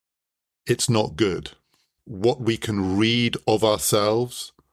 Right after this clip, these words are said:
from the marks that we leave in the oceans, in the soil, in the atmosphere, the plastic, the soil erosion, the carbon, the loss of biodiversity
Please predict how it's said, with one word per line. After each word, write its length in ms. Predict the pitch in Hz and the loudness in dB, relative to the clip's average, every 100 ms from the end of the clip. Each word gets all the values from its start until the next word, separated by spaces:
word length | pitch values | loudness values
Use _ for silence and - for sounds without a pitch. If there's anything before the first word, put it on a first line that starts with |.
| _ _ | _ _
from 420 | - - 117 107 107 | -18 -4 0 0 0
the 60 | |
marks 480 | 101 107 120 - - | 2 2 0 -4 -6
that 100 | 127 | -4
we 140 | 104 | -4
leave 480 | 101 110 113 131 - - | -2 0 0 -4 -8 -6
in 160 | 104 95 | -4 0
the 140 | 95 | 0
oceans, 680 | 95 85 104 101 110 - - _ _ _ _ _ - | 0 0 -2 -4 -8 -12 -12 _ _ _ _ _ -8
in 160 | 104 | -4
the 60 | 101 | -2
soil, 640 | - 107 95 98 107 113 _ _ - | 0 2 4 2 0 -4 _ _ -6
in 140 | 98 | -2
the 100 | 101 | 0
atmosphere, 720 | 104 98 85 - 95 98 120 - _ _ _ _ | 0 -2 -6 -2 0 0 -2 -10 _ _ _ _
the 60 | - | -12
plastic, 720 | - 101 80 - 104 104 - | -4 -2 -2 -2 -2 -2 -8
the 100 | 101 | -8
soil 320 | - 107 95 | 0 2 2
erosion, 580 | 92 92 90 82 95 95 | 2 2 0 0 -2 -4
the 100 | 95 | -8
carbon, 600 | - 98 87 87 87 92 _ _ _ _ _ _ _ - | -6 -4 -2 -2 -6 -10 _ _ _ _ _ _ _ -4
the 80 | |
loss 320 | 92 101 - - | 0 2 2 -2
of 120 | 92 | 0
biodiversity 1120 | 95 95 92 95 90 92 87 78 - 98 101 | 0 2 2 0 0 0 -2 -6 -6 -6 -6